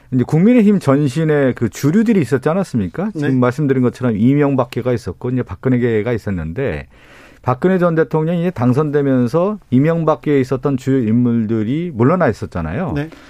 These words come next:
Speaker 1: 그러면서 박근혜 전 대통령이 상당히 이제 탄핵의 위기에 있을 때 사실 야당과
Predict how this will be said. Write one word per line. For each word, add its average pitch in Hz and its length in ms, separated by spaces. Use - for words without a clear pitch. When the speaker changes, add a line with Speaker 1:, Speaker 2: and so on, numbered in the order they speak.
Speaker 1:
그러면서 190 800
박근혜 165 320
전 165 160
대통령이 147 560
상당히 160 440
이제 127 120
탄핵의 208 440
위기에 113 300
있을 101 240
때 113 360
사실 180 580
야당과 160 920